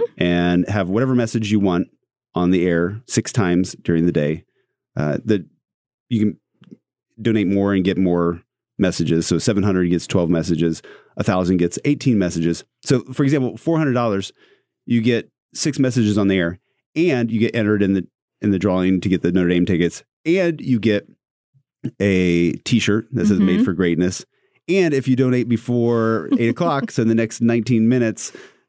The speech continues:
Speaker 1: then you can also get a Kyle Hyman Show ceramic mug. So we've got several people that have donated already. And so we appreciate you. And this makes it feel like, okay, this was worth getting up early in the morning. And also,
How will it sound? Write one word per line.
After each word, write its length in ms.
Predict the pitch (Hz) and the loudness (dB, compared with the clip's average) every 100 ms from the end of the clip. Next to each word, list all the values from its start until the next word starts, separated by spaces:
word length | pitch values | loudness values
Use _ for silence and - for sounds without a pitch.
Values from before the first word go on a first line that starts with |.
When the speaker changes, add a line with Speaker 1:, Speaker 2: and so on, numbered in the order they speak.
| _ | _
Speaker 1:
then 240 | 120 117 113 | -2 0 2
you 100 | 110 | 0
can 100 | 110 | 0
also 220 | 101 104 | -2 -2
get 220 | 92 95 - | 0 0 -2
a 380 | 92 82 80 - | -2 0 -2 -2
Kyle 200 | 90 80 | -2 -2
Hyman 220 | 87 82 | 0 0
Show 260 | - 85 67 | 0 0 -2
ceramic 520 | - 85 78 78 - | -2 0 0 -2 -2
mug. 280 | 82 73 78 | -2 -2 -2
So 260 | 87 76 - | -2 -2 -2
we've 120 | 95 | -2
got 140 | 95 - | -2 0
several 240 | 139 131 | -2 0
people 260 | 131 110 107 | 0 0 0
that 120 | 101 | 0
have 120 | 92 | 0
donated 400 | 95 92 92 90 | 2 2 2 0
already. 540 | 76 87 87 82 85 - _ _ _ | 0 0 2 2 -2 -6 _ _ _
And 340 | 78 76 76 73 | -2 0 0 0
so 140 | 85 | 0
we 140 | 85 | 2
appreciate 460 | 80 - 117 107 92 | 0 0 0 2 2
you. 220 | 92 113 - | 2 2 0
And 260 | 95 92 - | 0 0 0
this 200 | 98 90 | -2 0
makes 200 | 90 - | 0 -2
it 100 | 107 | -2
feel 100 | 101 | 0
like, 200 | 90 90 - | 0 -2 -4
okay, 300 | 151 175 - - | -2 -2 -4 -6
this 180 | 135 165 | -2 0
was 180 | 147 | 0
worth 280 | 104 92 - - | -2 -4 -6 -6
getting 180 | - 85 | -2 -2
up 160 | 87 - | -2 -2
early 260 | 85 87 87 | -2 2 2
in 80 | |
the 60 | 87 | 2
morning. 300 | 90 101 131 - - _ _ | 2 0 -2 -6 -20 _ _
And 640 | - 95 87 85 87 87 85 | -2 0 0 0 0 0 -2
also, 400 | - 151 117 101 | -4 -2 -2 -2